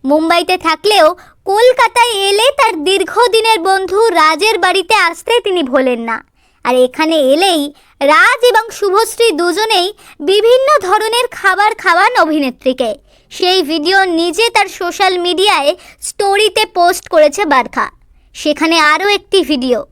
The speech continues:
যেখানে দেখা যাচ্ছে বরখা রাজকে বলছে, "I love you রাজ।" জবাবে রাজ বলছেন, "I love you too", এবং সাথে একটা ফ্লাইং কিসও বটে।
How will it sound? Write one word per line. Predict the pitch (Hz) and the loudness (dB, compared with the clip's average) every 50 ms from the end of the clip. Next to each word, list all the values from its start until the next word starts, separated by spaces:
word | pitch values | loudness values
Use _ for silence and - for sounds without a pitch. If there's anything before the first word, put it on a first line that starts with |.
| _ _ _ _ _ _ _ - | _ _ _ _ _ _ _ -4
যেখানে | 254 311 320 - 370 370 370 339 | -2 -2 0 0 0 0 0 0
দেখা | 311 320 330 330 - 440 | 0 0 -2 0 -2 0
যাচ্ছে | 392 453 440 440 - - - 415 311 311 320 - _ _ _ _ _ _ - 285 | 2 2 0 0 -2 -2 0 2 2 2 2 0 _ _ _ _ _ _ -6 -2
বরখা | 262 320 339 339 339 - 440 523 523 508 415 | 0 2 2 0 0 0 0 2 2 2 0
রাজকে | 381 359 - - 453 440 339 | 0 -2 -4 -2 -2 0 2
বলছে, | 349 349 349 320 - - 440 480 494 494 453 _ _ _ _ - | 2 2 0 0 -2 0 2 2 2 2 0 _ _ _ _ -4
"I | - 277 302 | 0 2 2
love | 320 330 330 320 311 | 2 2 2 2 0
you | 269 311 320 311 294 | 0 0 2 2 2
রাজ।" | 262 247 233 220 214 - - - _ _ _ _ _ _ _ - 254 | 2 0 0 -2 -6 -12 -16 -20 _ _ _ _ _ _ _ -8 -2
জবাবে | 240 311 320 330 370 415 415 494 508 480 | 0 2 2 2 2 2 2 2 2 2
রাজ | 392 339 359 370 330 359 | 2 2 0 0 -2 -2
বলছেন, | 320 349 349 359 330 - - 440 349 349 370 392 _ _ _ _ - | 0 0 0 0 0 -2 -2 -2 -2 -2 -4 -8 _ _ _ _ -4
"I | - 339 349 | 0 0 2
love | 370 370 370 370 339 | 4 4 2 2 4
you | 370 403 403 381 - - | 2 2 2 2 -2 -2
too", | 339 311 254 214 - _ _ _ _ _ _ - | -2 -2 -2 -4 -6 _ _ _ _ _ _ -6
এবং | - 247 277 294 269 | -2 -2 -2 -2 -2
সাথে | - - - 269 262 262 - - 453 | -4 -4 -2 -2 -2 -2 -2 0 0
একটা | 508 480 330 - - _ - 359 370 370 370 - - _ _ _ | 2 2 0 -2 -4 _ 0 2 2 2 0 -2 -8 _ _ _
ফ্লাইং | - - 415 359 370 370 370 381 | -6 -2 -2 0 0 0 -2 -2
কিসও | 349 392 370 370 370 480 480 392 | 0 0 0 0 0 0 0 0
বটে। | 294 262 247 - 233 208 | 0 0 0 -4 -8 -10